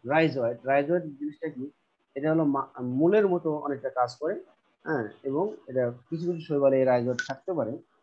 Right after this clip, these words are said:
তো এই শৈবালে রাইজয়েড বা মাটির নিচের অংশ টিউবার তৈরি করে, মানে আলুর মতো একটা গঠন তৈরি করে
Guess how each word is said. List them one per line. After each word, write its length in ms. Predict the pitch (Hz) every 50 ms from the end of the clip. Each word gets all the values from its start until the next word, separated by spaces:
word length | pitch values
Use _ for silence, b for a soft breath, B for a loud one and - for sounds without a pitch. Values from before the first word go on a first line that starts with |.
| _ _ _ _ _ _ _ _ _ _ _ -
তো 120 | 160 170
এই 420 | 165 170 180 180 180 180 160 175 -
শৈবালে 420 | - - 196 196 196 208 202 190 160
রাইজয়েড 500 | 147 139 139 143 143 170 180 185 175 143
বা 80 | 135
মাটির 360 | 127 127 135 139 - 202 208
নিচের 300 | 208 190 180 185 170 156
অংশ 220 | 147 139 131 135 131 127 - -
টিউবার 320 | 196 202 185 175 165 147 - -
তৈরি 200 | 131 123 120 107
করে, 180 | 104 98 95
মানে 200 | - - 151 -
আলুর 420 | - - 143 147 160 190 202 196 185
মতো 200 | 175 165 156 147
একটা 220 | 127 120 - -
গঠন 340 | 135 131 127 123 139 131 120
তৈরি 180 | 127 117 110
করে 180 | 98 98 98